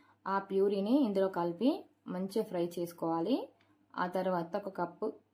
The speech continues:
కర్డ్ తీసుకొని అందులో వేసి మంచిగా ఫ్రై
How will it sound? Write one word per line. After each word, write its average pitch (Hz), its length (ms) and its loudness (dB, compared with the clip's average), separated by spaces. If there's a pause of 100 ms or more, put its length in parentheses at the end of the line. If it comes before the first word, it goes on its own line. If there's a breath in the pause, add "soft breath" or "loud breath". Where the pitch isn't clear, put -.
కర్డ్ 175 320 -2
తీసుకొని 180 600 0
అందులో 175 320 -2
వేసి 170 420 0
మంచిగా 185 480 0
ఫ్రై 175 260 -4